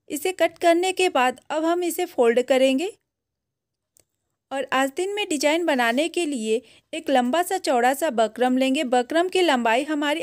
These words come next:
आस्तीन की लंबाई के बराबर होनी चाहिए और हमारी बकरम की चौड़ाई फ्रेंड साढ़े चार इंच है।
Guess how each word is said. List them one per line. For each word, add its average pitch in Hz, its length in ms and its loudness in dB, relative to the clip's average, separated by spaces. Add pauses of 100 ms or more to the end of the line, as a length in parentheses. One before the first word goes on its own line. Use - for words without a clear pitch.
आस्तीन 226 360 -2
की 359 120 -6
लंबाई 233 420 0
के 320 160 -4
बराबर 285 460 0
होनी 269 280 0
चाहिए 269 500 -2 (440)
और 269 160 -2
हमारी 302 340 -2
बकरम 254 400 0
की 359 140 -2
चौड़ाई 254 400 4
फ्रेंड 294 280 -4
साढ़े 294 340 0
चार 214 340 0
इंच 240 260 -6
है। 285 100 0